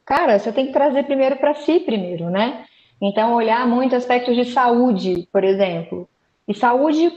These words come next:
como um todo mesmo, né? Saúde emocional,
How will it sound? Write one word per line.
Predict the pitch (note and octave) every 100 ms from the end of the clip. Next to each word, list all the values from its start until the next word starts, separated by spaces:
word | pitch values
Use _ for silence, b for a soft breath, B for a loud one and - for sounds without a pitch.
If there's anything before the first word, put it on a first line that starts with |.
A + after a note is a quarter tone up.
| -
como | - E4+ A4
um | A4+
todo | D4+ D#4+ D#4 A3
mesmo, | G#3 A3 A#3 G3+
né? | G3 A#3 C#4
Saúde | C#4 A#3 G#3+ B3 A#3
emocional, | A3+ A3 A3+ - G#3+ G3 G3+ A#3+ B3+ C4 -